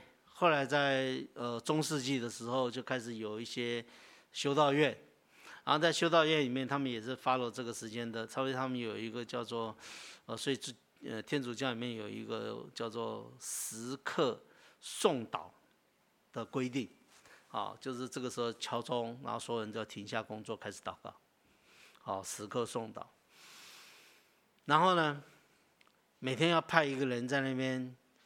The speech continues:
算时间，很累，于是呢，他们就开始发明研究，就，就有了钟表。所以你知道时钟的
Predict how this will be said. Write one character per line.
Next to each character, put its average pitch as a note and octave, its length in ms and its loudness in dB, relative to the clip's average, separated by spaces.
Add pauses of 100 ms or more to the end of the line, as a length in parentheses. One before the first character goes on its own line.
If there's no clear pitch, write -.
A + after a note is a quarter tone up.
算 - 440 2
时 A2+ 220 -6
间， A#2+ 300 -2
很 G2+ 200 -8
累， G#2+ 200 -4 (340)
于 A#2+ 80 -6
是 C3+ 200 0
呢， A#2 200 0 (260)
他 B2 140 0
们 A#2 100 -2
就 A#2+ 140 0
开 A#2+ 180 0
始 G#2 120 -8
发 B2 480 2
明 A2 360 -6
研 A2 280 -4
究， A#2 280 0 (260)
就， A#2 280 -2
就 B2 240 -2
有 G#2 160 -4
了 G2+ 160 -4
钟 A2+ 300 -4
表。 G2 160 -6 (960)
所 E3 160 2
以 E3+ 40 6
你 D3 160 2
知 C#3 120 -2
道 D#3+ 160 10
时 C#3+ 280 0
钟 D3 400 4 (300)
的 B2+ 180 2